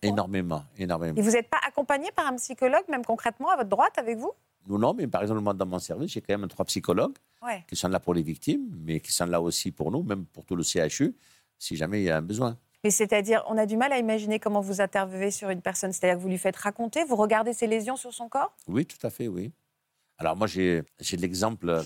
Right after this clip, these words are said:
Speaker 2: quand même d'une, euh, d'une dame de quatre-vingt-cinq ans
Speaker 1: C'est
Speaker 2: qui m'a été amenée un, un vendredi soir par des gendarmes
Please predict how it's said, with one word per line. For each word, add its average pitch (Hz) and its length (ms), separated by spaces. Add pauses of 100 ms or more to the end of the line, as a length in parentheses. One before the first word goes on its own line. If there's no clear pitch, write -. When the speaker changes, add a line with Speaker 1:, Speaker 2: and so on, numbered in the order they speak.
Speaker 2:
quand 92 80
même 95 300
d'une, 80 600 (540)
euh, 76 220
d'une 85 440
dame 87 300
de 76 100
quatre-vingt-cinq 82 760
ans 147 140 (480)
Speaker 1:
C'est - 180
Speaker 2:
qui 110 80
m'a 113 120
été 110 160
amenée 107 220
un, 98 260
un 92 80
vendredi 104 380
soir 110 180
par 87 180
des 82 200
gendarmes 135 560